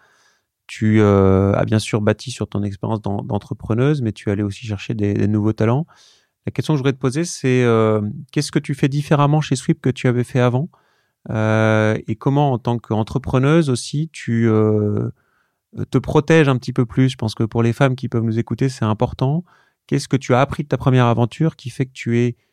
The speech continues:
une meilleure entrepreneuse, surtout par rapport à tes enjeux de, de, de vie personnelle, euh,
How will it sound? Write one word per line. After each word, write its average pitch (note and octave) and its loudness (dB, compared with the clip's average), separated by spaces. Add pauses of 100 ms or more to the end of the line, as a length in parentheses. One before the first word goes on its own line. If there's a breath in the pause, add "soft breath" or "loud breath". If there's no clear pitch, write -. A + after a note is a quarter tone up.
(200)
une A2+ -2
meilleure C3+ 4
entrepreneuse, C3+ 0
surtout - -4
par B2 2
rapport B2 2
à B2 2
tes A#2 0
enjeux A#2 2
de, G#2+ 0
de, A2 0
de A#2 0
vie A#2 0
personnelle, A2 0
euh, G2 -2